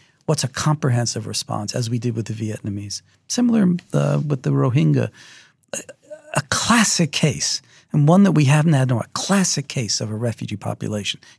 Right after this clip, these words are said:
These are people being targeted based on their race and their religion and killed and persecuted and pushed into another country. The countries of the world have not gotten together to say,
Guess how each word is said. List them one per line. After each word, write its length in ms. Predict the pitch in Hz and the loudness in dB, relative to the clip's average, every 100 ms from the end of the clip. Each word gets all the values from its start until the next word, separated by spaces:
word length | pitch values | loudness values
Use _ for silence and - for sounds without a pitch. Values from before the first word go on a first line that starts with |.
| - | 0
These 240 | 196 165 | 2 4
are 220 | 156 151 | 4 4
people 360 | 131 - 101 101 | 4 -2 -2 -4
being 260 | 101 98 98 | -4 -6 -6
targeted 560 | - 139 131 110 92 - - - | -4 0 0 -2 -6 -12 -20 -10
based 240 | - 110 - | -6 -4 -2
on 120 | 113 | -2
their 100 | 113 | -2
race 340 | 113 120 120 | -2 -2 -2
and 100 | 120 | -2
their 120 | 110 110 | -4 -4
religion 560 | 110 117 113 98 82 - - _ - | -6 -4 -4 -6 -10 -18 -20 _ -6
and 240 | 107 - | -6 -4
killed 380 | - 151 131 131 123 | -2 2 2 0 -4
and 120 | 117 | -2
persecuted 720 | - 135 - 117 120 110 107 | -2 -2 -4 -4 -6 -6 -6
and 180 | 107 - | -8 -4
pushed 280 | - 143 - | -4 -2 -2
into 240 | 117 113 | -4 -4
another 300 | - 117 107 | -4 -4 -6
country. 420 | - 110 107 - - _ _ _ _ - | -8 -8 -8 -12 -18 _ _ _ _ -8
The 80 | |
countries 480 | 127 170 160 185 135 | 0 2 4 2 4
of 80 | 143 | 2
the 60 | 127 | 2
world 280 | 123 127 | 0 0
have 240 | - 131 117 | 0 -2 2
not 380 | 143 151 160 - | 4 4 2 0
gotten 320 | 131 - 117 | 0 0 -4
together 500 | 123 120 139 127 110 | -2 -2 -2 -4 -8
to 120 | 110 | -6
say, 340 | - 113 101 | -4 -4 -6